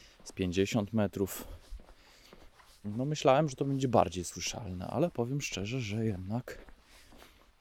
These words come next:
dobre okna robiły swoje. Też tak jak, e, już powstawiałem tam u siebie okna, to, no, dobre okna, no, jednak kosztują, ale chce się mieć ciepło, to,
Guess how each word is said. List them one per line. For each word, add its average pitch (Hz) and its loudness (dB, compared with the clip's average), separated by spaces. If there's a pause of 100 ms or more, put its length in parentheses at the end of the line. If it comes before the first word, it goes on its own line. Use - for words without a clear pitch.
dobre 98 -2
okna 101 0 (140)
robiły 110 2
swoje. 95 -2 (1040)
Też - -8
tak - -4
jak, - -4 (180)
e, 107 0 (140)
już 104 -4 (1500)
powstawiałem 98 -2
tam 92 -4
u 98 -6
siebie 98 -2
okna, 113 0 (1900)
to, 95 -8 (800)
no, 120 -4
dobre 131 4
okna, 127 2
no, 113 -2
jednak 113 -2
kosztują, 98 -2
ale 107 -4
chce - -10
się - -8
mieć 98 -10
ciepło, 123 -8
to, - -6